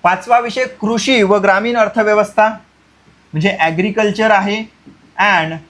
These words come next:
इकॉनॉमिक्स म्हणा किंवा रुरल डेव्हलपमेंट म्हणा,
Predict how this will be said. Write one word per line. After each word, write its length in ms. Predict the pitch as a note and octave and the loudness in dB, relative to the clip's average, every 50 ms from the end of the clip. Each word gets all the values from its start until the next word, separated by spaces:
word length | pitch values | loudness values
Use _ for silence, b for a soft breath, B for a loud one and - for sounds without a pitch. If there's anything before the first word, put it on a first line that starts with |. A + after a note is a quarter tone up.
| _ _ _ _ _ _ _ | _ _ _ _ _ _ _
इकॉनॉमिक्स 600 | F#3+ F#3 - A3+ A3+ A3+ A3+ A3+ A#3 A3+ - - | -10 -4 0 0 2 2 2 0 -2 -6 -6 -2
म्हणा 240 | G#3+ G#3 G3+ G#3+ G#3+ | -2 2 2 2 0
किंवा 240 | G3+ G#3+ A3 G#3+ G#3+ | 0 -2 -2 0 0
रुरल 340 | F#3 F#3+ G3 G#3 G#3+ G#3+ G#3+ | 2 2 2 2 2 2 2
डेव्हलपमेंट 480 | G#3 G3 G3 G3+ G3+ G3+ G3+ G3+ G3 | 2 2 2 0 0 0 -2 -2 0
म्हणा, 260 | F#3+ F#3 F3+ F3+ F#3+ | 0 0 0 0 -2